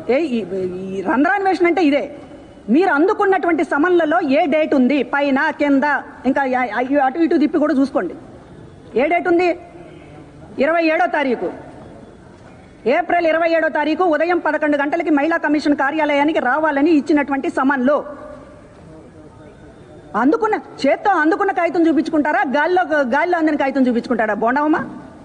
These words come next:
ఎట్ట నేర్చుకున్నావయ్యా నువ్వు రాజకీయాలు? ఎక్కడ నేర్చుకున్నావు నువ్వు? ఏ, కృష్ణా జిల్లాలో చెడబుట్టినట్టున్నావు. కమిషన్ అధికారాల్ని తెలుసుకోవాల్సినటువంటి సందర్భం వచ్చిందనేటటువంటిది కూడా నేను అందరికీ తెలియజేస్తున్నాను. ఇకపోతే నిన్న ఏదో డేట్ అంట,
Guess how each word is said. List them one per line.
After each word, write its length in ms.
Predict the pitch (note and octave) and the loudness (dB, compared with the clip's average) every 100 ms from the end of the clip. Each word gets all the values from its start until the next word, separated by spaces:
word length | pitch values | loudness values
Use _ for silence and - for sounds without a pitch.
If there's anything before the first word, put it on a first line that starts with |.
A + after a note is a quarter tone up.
| - - - G3 | -20 -20 -4 -2
ఎట్ట 120 | A3+ | -2
నేర్చుకున్నావయ్యా 520 | E4 F#4+ - F4 D#4+ C#4+ | 0 -2 0 0 2 2
నువ్వు 160 | A3+ | 0
రాజకీయాలు? 360 | A3+ A#3+ A#3 G3+ | 0 0 0 0
ఎక్కడ 160 | G#3 | 2
నేర్చుకున్నావు 420 | E4+ E4 D4+ C#4 B3+ | 0 0 0 0 0
నువ్వు? 160 | A#3+ - - - - - - - B3 | -2 -6 -16 -20 -20 -20 -20 -6 -4
ఏ, 40 | |
కృష్ణా 280 | B3 G#3 D4 | -4 -2 -2
జిల్లాలో 300 | C#4 C#4 B3+ B3+ | 2 2 0 0
చెడబుట్టినట్టున్నావు. 640 | A#3+ C4 B3+ A3+ G#3 A#3+ - - - - - - - - - - - - - - | -2 0 0 -2 -6 -8 -16 -20 -20 -20 -20 -20 -20 -20 -20 -20 -20 -20 -20 -8
కమిషన్ 300 | C#4+ D4 A#3+ | -4 -2 -2
అధికారాల్ని 600 | A#3+ F4 D#4 D4 B3+ F#3+ - - - - | 0 -2 -2 0 -2 -4 -8 -18 -20 -4
తెలుసుకోవాల్సినటువంటి 840 | C#4 F4 - D#4+ D4+ D4+ C#4 C4+ B3+ | -2 0 0 2 2 0 -2 0 -2
సందర్భం 480 | - D4+ G4+ F4 E4+ | 0 0 2 0 0
వచ్చిందనేటటువంటిది 800 | D#4 D4+ C#4 C4 B3 B3 A#3+ A3 | 0 0 0 2 -2 -2 -2 -2
కూడా 140 | A#3 | -2
నేను 200 | A3 G3+ | -2 -2
అందరికీ 280 | G3 B3+ B3 | 0 0 -2
తెలియజేస్తున్నాను. 680 | A3+ A#3 B3+ B3+ C4+ C4+ C#4 - - - - D#4+ | -2 0 0 -2 0 0 0 -8 -18 -20 -4 0
ఇకపోతే 440 | E4 C#4+ D4 D#4 | 2 0 0 2
నిన్న 220 | C#4+ C#4+ | 2 2
ఏదో 320 | B3 C4+ C4+ | 2 2 2
డేట్ 340 | A#3+ B3 D4+ D4 | 2 2 0 0
అంట, 220 | C4 A#3 | -2 -2